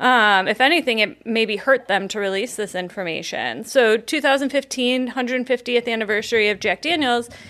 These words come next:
the publicist reaches out to a New York Times reporter,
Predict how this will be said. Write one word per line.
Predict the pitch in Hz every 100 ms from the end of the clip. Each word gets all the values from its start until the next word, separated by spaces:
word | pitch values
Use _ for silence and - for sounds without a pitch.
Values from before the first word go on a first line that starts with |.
| - -
the | 311
publicist | 285 269 294 302 -
reaches | 240 269 294 247
out | 208 190
to | - 226
a |
New | 202 208
York | 214 196
Times | - 214 202 196
reporter, | 180 - 143 - 175